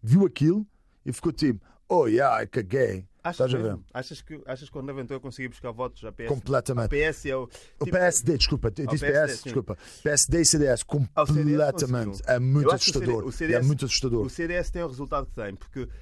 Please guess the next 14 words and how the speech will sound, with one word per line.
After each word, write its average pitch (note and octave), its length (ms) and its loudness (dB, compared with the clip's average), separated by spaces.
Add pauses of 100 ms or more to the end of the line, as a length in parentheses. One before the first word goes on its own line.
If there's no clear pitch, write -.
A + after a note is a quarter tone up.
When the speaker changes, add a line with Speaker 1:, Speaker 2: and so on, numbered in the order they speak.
(140)
Speaker 2:
perde D#3 260 -2
votos C3 420 -6
de, A2+ 400 -10 (140)
perde D3 180 -2
votos C#3 220 -6
para C#3 100 -10
a - 20 -6
Iniciativa B2 380 -10
Liberal A2 400 -6 (300)
e B2+ 100 -4
perde D#3+ 380 -2
votos D3+ 360 -4
para, D3+ 340 -6
hum, D3 340 -14